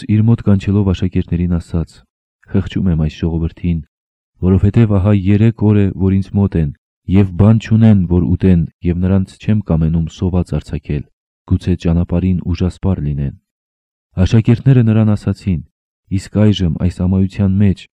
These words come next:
որտեղի՞ց է մեզ այնչափ հաց այսքան ժողովուրդ կշտացնելու համար»։ Եվ Հիսուս նրանց ասաց. «Քանի՞ նկանակ ունեք»։ Եվ նրանք ասացին. «Յոթը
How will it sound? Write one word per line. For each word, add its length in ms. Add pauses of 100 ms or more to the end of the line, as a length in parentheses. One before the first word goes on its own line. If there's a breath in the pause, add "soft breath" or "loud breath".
(400)
որտեղի՞ց 480
է 100
մեզ 240
այնչափ 500
հաց 320 (220)
այսքան 500
ժողովուրդ 480
կշտացնելու 720
համար»։ 280 (800)
Եվ 160
Հիսուս 360
նրանց 320
ասաց. 400 (560)
«Քանի՞ 280
նկանակ 500
ունեք»։ 380 (960)
Եվ 140
նրանք 300
ասացին. 560
«Յոթը 460